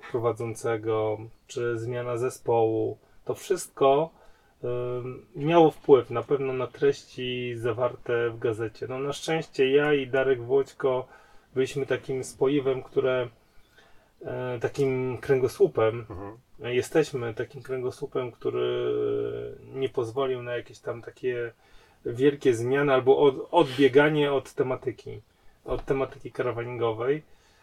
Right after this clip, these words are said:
Speaker 1: ponieważ polski karawaning to nie tylko karawaning, ale i aktywny wypoczynek związany z karawaningiem. No, ale staraliśmy się trzyma-, staramy się cały czas trzymać ten, ten kierunek, polski
Speaker 2: Mhm.
Speaker 1: karawaning właśnie.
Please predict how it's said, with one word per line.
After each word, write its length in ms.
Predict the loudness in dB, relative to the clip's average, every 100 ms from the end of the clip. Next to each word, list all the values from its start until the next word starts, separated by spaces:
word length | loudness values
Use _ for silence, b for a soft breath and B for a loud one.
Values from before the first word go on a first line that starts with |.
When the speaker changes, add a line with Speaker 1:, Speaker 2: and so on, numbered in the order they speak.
| -20 -6
Speaker 1:
ponieważ 840 | -2 0 0 -2 -6 -10 -12 -6
polski 300 | -2 -2 -4
karawaning 420 | -4 -2 -2 -6 -6
to 80 |
nie 100 | -8 -4
tylko 720 | -6 2 6 6 6 2 -2 -8 _ -2
karawaning, 600 | 2 4 4 2 0 2
ale 180 | 2 4
i 100 | 0
aktywny 420 | 0 0 -2 -4
wypoczynek 520 | -4 -4 -2 0 0
związany 400 | 2 0 0 -2
z 60 | -4
karawaningiem. 720 | -2 -2 -4 -8 -6 -6 -6 b b b b b b b
No, 160 | -2 2
ale 340 | 4 4 2
staraliśmy 640 | 0 0 4 6 4 -2 -4
się 140 | -2
trzyma-, 460 | -4 -6 -4 -2 -2
staramy 540 | 2 4 6 6 2
się 200 | -2 -6
cały 240 | 0 0 2
czas 220 | 0 -2 -10
trzymać 580 | -6 -2 0 0 -4
ten, 540 | -6 -6 -6 -8 -8 -10 -14 -18 -20 -20 -20 _ _
ten 180 | -8 -6
kierunek, 420 | -6 -6 -8 -10 _ _ -4
polski 260 | -2 -2
Speaker 2:
Mhm. 180 | -8 -8
Speaker 1:
karawaning 480 | -6 -4 -6 -10 -14
właśnie. 540 | -8 -8 -10 -12 -12